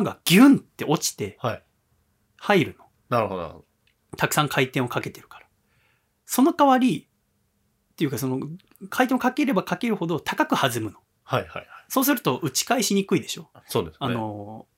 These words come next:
Speaker 1: 一番腰の高さぐらいが打ち返しやすいのに、
Speaker 2: うん。
Speaker 1: 言ったら胸ぐらいまで弾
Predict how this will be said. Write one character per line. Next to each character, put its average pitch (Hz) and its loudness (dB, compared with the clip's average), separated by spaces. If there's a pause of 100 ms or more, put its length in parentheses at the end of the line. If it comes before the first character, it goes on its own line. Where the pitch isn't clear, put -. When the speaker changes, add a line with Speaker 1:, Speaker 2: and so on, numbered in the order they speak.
Speaker 1:
一 185 -4
番 247 6
腰 170 0
の 180 4
高 196 0
さ 214 0
ぐ 226 0
ら 214 4
い 143 2
が 127 0
打 113 -2
ち - -6
返 135 -4
し - -4
や 120 -2
す 110 -4
い - -2
の 107 -6
に、 107 -10
Speaker 2:
う - -14
ん。 - -20 (540)
Speaker 1:
言 - -20
っ - -20
た 214 2
ら 185 6
胸 135 2
ぐ 254 2
ら 220 6
い 139 2
ま 113 -4
で - -8
弾 123 -2